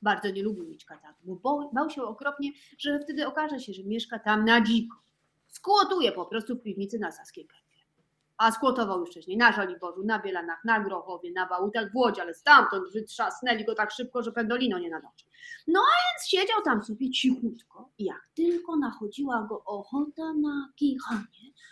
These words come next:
to zatykał sobie ruro kosmatym, y, kablem, który wyciągał z, y,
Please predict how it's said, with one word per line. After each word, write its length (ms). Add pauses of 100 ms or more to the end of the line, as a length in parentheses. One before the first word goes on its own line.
(160)
to 140
zatykał 540
sobie 400
ruro 240
kosmatym, 920 (300)
y, 420
kablem, 520 (280)
który 200
wyciągał 420
z, 140
y, 60